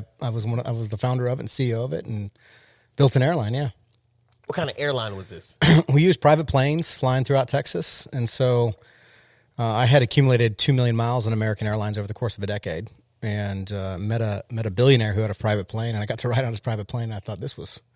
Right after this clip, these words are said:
Speaker 1: that's, that's the way to go." And so I looked at buying a private plane, but they're really expensive.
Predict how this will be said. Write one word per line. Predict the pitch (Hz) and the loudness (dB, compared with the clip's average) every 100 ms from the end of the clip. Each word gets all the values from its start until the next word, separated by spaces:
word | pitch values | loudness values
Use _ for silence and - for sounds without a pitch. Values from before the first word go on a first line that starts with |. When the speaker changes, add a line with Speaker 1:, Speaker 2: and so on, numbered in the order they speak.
| _ _ _ _ _ | _ _ _ _ _
Speaker 1:
that's, | 147 135 | -6 -4
that's | - 135 120 | -2 0 0
the | 113 | -4
way | 107 113 | -2 0
to | 104 | 0
go." | 110 123 113 | -2 0 -2
And | 107 101 - _ - - _ _ _ - | -2 -6 -10 _ -20 -20 _ _ _ 0
so | 151 | 6
I | |
looked | 135 190 - | 8 8 6
at | |
buying | 131 120 | 4 4
a | 107 | 2
private | 117 110 | 0 -2
plane, | - 117 | -2 -2
but | 113 | -2
they're | 113 | -6
really | 123 123 | -8 -8
expensive. | 113 - 135 - 120 | -10 -8 -6 -8 -10